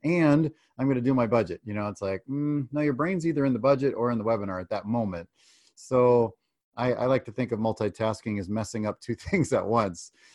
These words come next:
So you're actually lowering your quality instead of thinking you're, you're trying to get ahead. So if you got a lot of tabs open on your computer,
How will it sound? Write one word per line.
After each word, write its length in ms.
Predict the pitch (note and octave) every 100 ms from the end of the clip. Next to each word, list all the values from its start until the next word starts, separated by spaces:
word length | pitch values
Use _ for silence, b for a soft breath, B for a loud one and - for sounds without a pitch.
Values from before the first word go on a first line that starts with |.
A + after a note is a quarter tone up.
| b
So 200 | - A#2
you're 200 | A#2 A2+
actually 320 | A#2 - A2
lowering 320 | A2 A2+ A2
your 100 | G2+
quality 640 | - A2 G#2 G2+ G#2 G2+
instead 300 | A2 G2+ A2+
of 100 | G#2+
thinking 340 | - A#2+ A2+ A2
you're, 340 | G#2 G2+ G2 C3+
you're 200 | G2+ G2
trying 200 | B2 A#2
to 60 |
get 160 | G2+ G2+
ahead. 420 | F#2 F#2 G2 F2+
So 360 | - A#2 A2+ G#2 _ _ _ _
if 140 | A2
you 60 | C3+
got 100 | D3
a 40 | C3
lot 240 | A#2 C3
of 100 | C#3
tabs 340 | - C3 B2+
open 220 | C3 B2+ C3
on 120 | B2+
your 120 | A#2+
computer, 640 | - - C3 C3+ C#3 C#3